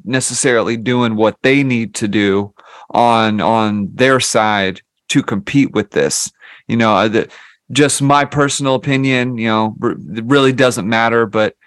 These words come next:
I, I, I just feel that there's maybe being a little bit too much importance put on that. But when we get down to the actual reality of it, do you feel or get the sentiment, uh, from prospects that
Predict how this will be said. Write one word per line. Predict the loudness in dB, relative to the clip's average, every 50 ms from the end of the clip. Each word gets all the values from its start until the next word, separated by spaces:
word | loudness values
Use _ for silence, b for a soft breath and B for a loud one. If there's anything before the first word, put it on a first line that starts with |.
| _ _ _
I, | 0 0 2
I, | 4 4 4 4 4 2
I | 2
just | 2 0 0 -2 -2 -4 -4 -2
feel | 2 2 4 4 4
that | 2 0 0
there's | 0 -2 -2 0
maybe | -2 -2 0 0 -2 -2
being | 0 0 0 0
a | 0 0
little | 0 0 0 0
bit | 0 -2 -4 -4
too | -4 -4 -2
much | -2 -2 -2 -2 -4
importance | -8 -8 -4 0 0 2 2 0 -4 -8 -8 -10 -12 -14 B B B B _
put | 0 2 2 4 4
on | 4 2 2 2
that. | 2 2 2 0 0 -2 _ _ _ _ _ _ _ _ -20 -18 -4 0
But | 2 4 4 4 2 0 -2 -4
when | -4 -2 -2 0
we | -2 -2
get | 0 0 -2 0
down | 0 0 0 2 0 0
to | -2 -2
the | 0 2 2
actual | 2 2 0 -2 -2 -2 0
reality | 0 0 0 2 2 4 4 4 2 2 0 -2 -4 -4
of | -4 -4 -4
it, | -4 -6 -6 -6 -10 -16 -20 B B B B B B _ -8 -4
do | -2 0
you | 0 0 0 -2
feel | -4 -6 -6 -2 -2 0 2 2 2
or | 2 2
get | 0 -2 -2 -2
the | -2 -4
sentiment, | -2 -2 0 0 -2 -2 -2 -2 -2 0 0 0 0 -2 -4 -4 -4
uh, | 0 0 2 2 2 2 0 -2
from | -4 -8 -16 -10 -6 -4 -4 -4
prospects | -2 0 2 2 2 0 -2 -2 -2 -2 -2 -4 -6 -4
that | 0 0 2 2 2 0 -2 -6